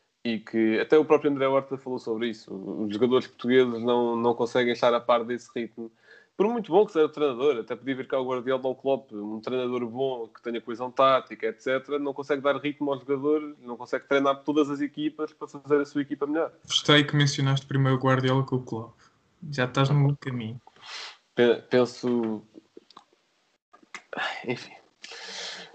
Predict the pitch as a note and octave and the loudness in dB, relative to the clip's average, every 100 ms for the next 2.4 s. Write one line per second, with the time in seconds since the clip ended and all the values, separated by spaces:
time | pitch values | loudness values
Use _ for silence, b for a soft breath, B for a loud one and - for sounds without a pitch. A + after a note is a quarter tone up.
0 | B B _ C3+ C3+ C3+ C3+ D#3 D3+ D#3 | B B _ 6 8 10 10 10 8 6
1 | D3+ D#3+ D3 D3+ D3 C#3 C3+ B2+ A#2 G#2+ | 8 8 8 6 8 6 6 6 6 4
2 | G2 G2 - | 2 -8 -10